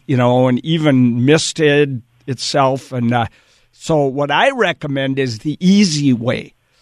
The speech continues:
but it takes longer. So what you gotta do, this is called layering. You may have heard of it. And what you do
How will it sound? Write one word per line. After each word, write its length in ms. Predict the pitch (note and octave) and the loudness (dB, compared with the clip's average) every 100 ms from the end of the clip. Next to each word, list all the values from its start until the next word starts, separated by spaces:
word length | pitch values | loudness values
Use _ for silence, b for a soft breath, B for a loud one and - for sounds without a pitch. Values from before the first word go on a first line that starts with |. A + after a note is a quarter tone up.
| _ - | _ -6
but 160 | D3+ | -2
it 160 | C#3+ - | -2 -2
takes 360 | F#3+ G3 - | -2 -2 -4
longer. 460 | C#3+ A#2+ A2 - - _ _ _ _ _ _ | -6 -4 -6 -10 -16 _ _ _ _ _ _
So 220 | - - C3+ | -14 -8 -4
what 260 | C#3+ E3+ | -2 -4
you 80 | A3+ | -4
gotta 320 | A3 G#3+ A3+ | -4 -2 -2
do, 520 | F#3 A3+ G#3+ C3 A#2+ - _ | -6 -6 -4 -4 -6 -10 _
this 180 | F3 F3 | -12 -12
is 80 | F#3+ | -4
called 300 | - F#3 F3 | 2 2 2
layering. 680 | D#3 F3 F3 C#3 B2 B2+ D#3 | 0 0 0 -2 -6 -4 -2
You 100 | D3+ | 0
may 180 | D3+ D3+ | 2 2
have 140 | C#3+ | 0
heard 240 | E3 D3 | 0 0
of 80 | A2+ | 0
it. 180 | A#2+ F3+ - _ _ _ _ _ - | -2 -2 -6 _ _ _ _ _ -4
And 320 | C#3 C3+ C#3 | -2 -2 0
what 200 | D3 - | -2 0
you 80 | G3 | 0
do 360 | G#3 F3+ E3+ | 2 4 4